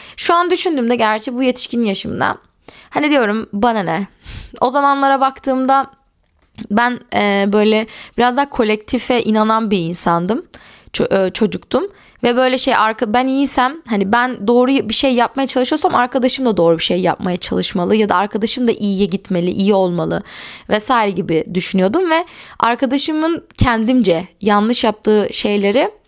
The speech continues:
mutlaka uyarma ihtiyacı hissediyordum. Ee, sonra mesela bu huy-, bu davranışımdan dolayı inanılmaz derecede dışlandım. İnanılmaz derecede kötü insan oldum. Ee, ve üniversiteye başladığımda bu huylarımı komple bıraktım.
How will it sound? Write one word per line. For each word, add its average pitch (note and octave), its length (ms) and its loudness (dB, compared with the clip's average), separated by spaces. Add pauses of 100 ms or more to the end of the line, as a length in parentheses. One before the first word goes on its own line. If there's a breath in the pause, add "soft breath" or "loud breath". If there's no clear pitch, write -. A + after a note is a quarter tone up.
(220)
mutlaka A#3 440 0
uyarma F#3+ 360 2
ihtiyacı F3 420 0
hissediyordum. F3 640 0 (640 soft breath)
Ee, G3+ 340 0
sonra E4+ 260 0
mesela G#3 360 0
bu C#4 100 0
huy-, C#4+ 260 2
bu B3 460 0
davranışımdan A3+ 560 0
dolayı G3+ 260 2
inanılmaz C4 680 2
derecede G3+ 500 2
dışlandım. F#3 720 0
İnanılmaz A3+ 500 2
derecede G#3 300 2
kötü A3 300 -2
insan F3+ 300 0
oldum. E3 400 0 (800 loud breath)
Ee, G3 400 2 (320)
ve C4+ 200 2
üniversiteye C#4+ 420 0
başladığımda B3 640 0
bu B3+ 100 0
huylarımı A#3 420 2
komple C4 580 0
bıraktım. F3 440 -2